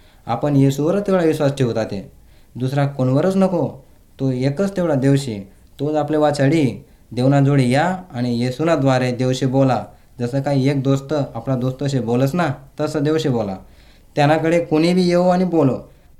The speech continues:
देवनं वचन असं म्हणस, "देव आणि माणूस यासना मजारमा येशूच तेवढा एक मध्यस्थी शे.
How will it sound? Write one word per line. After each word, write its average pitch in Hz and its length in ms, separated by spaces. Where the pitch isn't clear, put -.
देवनं 139 360
वचन 170 320
असं 139 240
म्हणस, 147 380
"देव 135 280
आणि 175 220
माणूस 147 440
यासना 151 240
मजारमा 127 540
येशूच 127 440
तेवढा 180 200
एक 147 120
मध्यस्थी 127 440
शे. 113 360